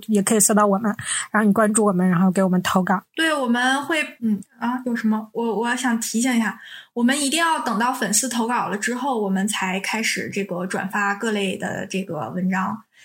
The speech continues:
Speaker 2: 嗯，所以大家一定要记好，先到先得哦。谁是第一个呀？<laughs>
Speaker 1: 对，这就是创刊号的第一个，看看是谁。然后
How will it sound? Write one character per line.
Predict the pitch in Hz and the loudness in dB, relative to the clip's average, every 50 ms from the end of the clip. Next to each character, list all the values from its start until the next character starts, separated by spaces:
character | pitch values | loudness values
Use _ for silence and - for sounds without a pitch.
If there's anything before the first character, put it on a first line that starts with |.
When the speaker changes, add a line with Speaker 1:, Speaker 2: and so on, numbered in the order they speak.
| - - - | -10 -4 0
Speaker 2:
嗯， | 190 185 214 214 - | 0 0 0 0 -2
所 | - 285 | -2 -2
以 | 269 | 0
大 | 254 269 262 | 0 0 0
家 | 262 269 262 262 | 0 0 0 0
一 | 254 233 | 0 0
定 | 233 | 0
要 | 262 254 254 | 0 0 2
记 | 262 - 294 | 0 0 0
好， | 262 262 202 - - | 0 -2 -2 0 2
先 | - - - - 349 339 339 | 4 4 4 4 4 2 0
到 | 359 339 277 269 | 0 0 0 2
先 | - 302 302 311 | 0 0 0 0
得 | 269 254 226 233 | -2 -2 0 0
哦。 | 254 262 294 302 302 302 311 311 - - - - - | 0 0 0 0 0 -2 -2 -4 -8 -10 -10 -4 0
谁 | - - 233 | 0 0 2
是 | 254 262 339 339 | 2 0 0 0
第 | 330 - 359 370 392 392 | 0 0 2 2 2 2
一 | 392 | 2
个 | 392 381 | 0 0
呀？ | 381 370 339 320 311 311 311 - - - 349 349 - 339 302 285 359 - - - _ | 0 2 2 2 2 2 2 0 0 -2 -2 -4 -6 -6 -6 -6 -6 -8 -12 -16 _
<laughs> | _ 508 539 539 539 - - - - - - - - _ - | _ -6 -6 -6 -4 0 0 2 2 0 -2 -6 -14 _ -4
Speaker 1:
对， | - 240 240 214 214 220 | -2 0 2 4 2 2
这 | 202 - 254 247 | 2 2 2 2
就 | 254 | 4
是 | 226 - 262 | 2 2 2
创 | - - - 339 294 254 | 2 2 4 4 4 4
刊 | 240 - - 240 - 220 220 | 4 2 2 4 4 2 2
号 | - - 233 233 220 | 4 4 6 6 6
的 | 202 202 | 4 2
第 | 196 226 220 214 220 | 0 2 2 2 2
一 | 214 202 | 2 2
个， | 208 214 208 | 2 2 2
看 | 196 - - 220 | 0 0 2 2
看 | 214 220 | 2 2
是 | 208 - 240 220 220 | 2 2 2 2 2
谁。 | - - 196 185 185 202 - - - - - - - - | 2 2 2 0 0 -2 -6 -6 -4 -4 -2 -2 -4 -2
然 | - 226 226 | 0 2 2
后 | 202 - - 254 254 262 | 4 4 6 6 6 4